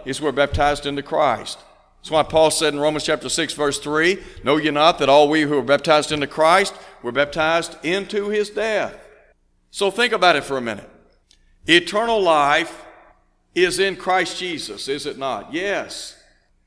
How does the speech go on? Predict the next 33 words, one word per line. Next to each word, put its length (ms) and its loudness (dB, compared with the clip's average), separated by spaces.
So, 520 0
salvation 720 6
is 160 2
in 160 4
Christ. 800 2
Paul, 280 6
in 120 2
writing 320 8
to 80 -2
Timothy 360 0
in 60 -2
Second 240 -2
Timothy 240 -4
chapter 320 -4
one, 380 -2
or 100 -4
rather 220 -2
in 160 -8
chapter 320 -4
two, 180 -2
verse 280 -4
ten, 340 -4
would 160 -6
say, 220 4
"Therefore 560 4
I 180 6
endure 260 2
all 360 10
things 280 0
for 140 -2
the 120 2
elect's 300 4
sake, 280 -2